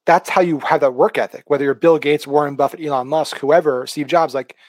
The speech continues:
'cause every day you are going to work on your passion. Like, you're building something you genuinely love and you believe in,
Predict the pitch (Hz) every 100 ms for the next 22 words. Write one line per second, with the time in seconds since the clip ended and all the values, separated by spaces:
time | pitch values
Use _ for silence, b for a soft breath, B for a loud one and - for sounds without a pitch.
0 | b b _ 156 170 170 170 147 151 143
1 | 131 127 _ _ 135 147 143 131 143 147
2 | 143 139 135 131 123 _ - 143 135 127
3 | 139 135 120 135 - 127 131 - 131 131
4 | 127 _ b b 151 156 123 151 156 151
5 | 147 139 131 147 135 113 117 143 151 135
6 | 135 127 135 147 131 120 123